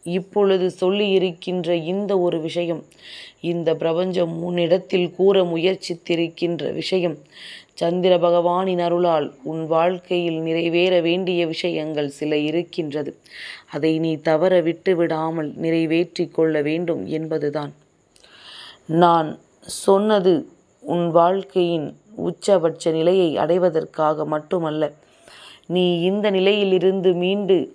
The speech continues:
அடுத்த நிலைக்கு செல்ல வேண்டும் என்பதற்காகத்தான். ஓரிடத்தில் அப்படியே தேங்கிவிட்டோமானால், நம்மை சுற்றி நடப்பது எல்லாம் என்னவென்று நமக்கு தெரியாமலேயே போய்விடும். அடுத்த கட்டத்தை நோக்கி நகர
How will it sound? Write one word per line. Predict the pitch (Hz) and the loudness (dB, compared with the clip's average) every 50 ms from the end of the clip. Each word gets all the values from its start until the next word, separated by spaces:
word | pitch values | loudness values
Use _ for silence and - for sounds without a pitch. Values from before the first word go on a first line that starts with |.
| - | -12
அடுத்த | - 156 165 160 175 196 196 - - 180 | -8 -8 -4 -2 -2 -2 0 0 0 0
நிலைக்கு | 170 165 165 170 196 190 - - 165 147 | 0 0 0 0 -2 -2 -4 -6 -6 -6
செல்ல | 151 - 175 170 185 196 202 | -4 -4 -4 -2 0 0 0
வேண்டும் | 170 180 170 165 165 165 160 - - - | 0 0 -2 -2 -2 -4 -6 -6 -4 -2
என்பதற்காகத்தான். | 175 175 180 180 190 170 170 170 170 - - 160 160 170 165 165 165 - - 160 156 - _ _ _ _ _ - - - - - _ _ - | 0 0 2 2 2 2 0 0 -2 -4 -4 -2 0 0 0 -2 -2 -2 -6 -6 -6 -8 _ _ _ _ _ -20 -20 -20 -20 -20 _ _ 0
ஓரிடத்தில் | 165 170 170 170 165 160 175 180 180 - - 175 165 160 | 2 2 4 2 2 2 0 0 -2 -2 -2 -2 -2 -2
அப்படியே | 156 151 - - 196 185 170 175 165 170 165 165 165 | -4 -6 -4 -2 0 0 2 0 0 0 0 0 -2
தேங்கிவிட்டோமானால், | - 175 170 180 190 185 180 180 156 165 151 - - 165 160 160 156 156 151 151 156 160 156 147 147 147 - - - - - - _ | -2 -2 -2 -2 -2 -2 -2 -2 -2 -4 -8 -8 -6 -4 -4 -4 -4 -6 -8 -10 -10 -10 -10 -10 -12 -14 -18 -20 -20 -20 -20 -20 _
நம்மை | - 160 170 170 170 160 160 | -10 -8 -6 -4 -4 -4 -6
சுற்றி | 151 - 165 156 - _ - 175 | -6 -8 -10 -10 -8 _ -4 -2
நடப்பது | 165 160 156 165 160 160 - 165 160 156 156 | -2 -2 -2 -4 -6 -4 -2 -2 -2 -2 -2
எல்லாம் | 147 151 156 165 165 165 160 156 151 147 143 151 | -4 -4 -4 -4 -6 -6 -6 -8 -8 -8 -4 -4
என்னவென்று | 170 170 185 190 185 170 156 165 156 156 147 151 | -4 -2 -2 -2 -4 -4 -4 -4 -6 -6 -6 -8
நமக்கு | 147 151 151 151 151 151 - 160 160 | -8 -6 -8 -8 -10 -10 -10 -10 -8
தெரியாமலேயே | 156 156 156 170 175 175 175 165 160 156 156 151 156 156 165 160 160 165 156 147 | -6 -6 -4 -4 -4 -4 -6 -6 -8 -8 -8 -8 -8 -8 -8 -6 -6 -8 -8 -8
போய்விடும். | 147 - 151 170 180 180 156 165 151 147 147 - _ _ - - - - - - _ | -8 -6 -4 -2 -2 -2 -2 -4 -6 -6 -10 -14 _ _ -20 -20 -20 -20 -20 -20 _
அடுத்த | - 143 151 156 170 165 - 170 165 | -8 -6 -2 -2 -2 -2 -2 -4 -4
கட்டத்தை | 160 165 160 165 - 196 185 190 - - 180 175 170 | -4 -4 -6 -4 -2 -4 -4 -2 -2 -2 0 0 0
நோக்கி | 175 175 185 180 185 - - 180 | 0 0 -2 -2 -4 -6 -4 -4
நகர | 170 165 160 180 190 190 | -4 -2 0 0 0 2